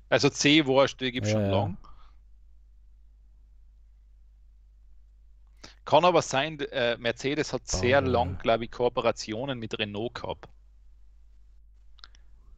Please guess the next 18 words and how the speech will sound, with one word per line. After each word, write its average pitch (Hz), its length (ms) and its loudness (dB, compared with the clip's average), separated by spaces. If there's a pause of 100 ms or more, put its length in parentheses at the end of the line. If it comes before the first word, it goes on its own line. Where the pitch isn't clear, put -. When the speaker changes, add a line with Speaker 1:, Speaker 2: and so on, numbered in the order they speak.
(760)
Speaker 1:
Da 104 140 6
haben 120 140 -2
sie - 140 0
einmal 117 200 0
so - 180 0
Autos 107 480 0
Speaker 2:
Ja, 110 80 2
das - 20 2
kann 107 480 6
Speaker 1:
zusammengebaut. 87 40 -2
Speaker 2:
schon 107 100 0
sein. 92 640 -4
Die 101 100 2
waren 98 220 -2
eher 90 280 -6
ein 85 80 -10
bisschen - 340 -10 (400)
Speaker 1:
Es - 280 -8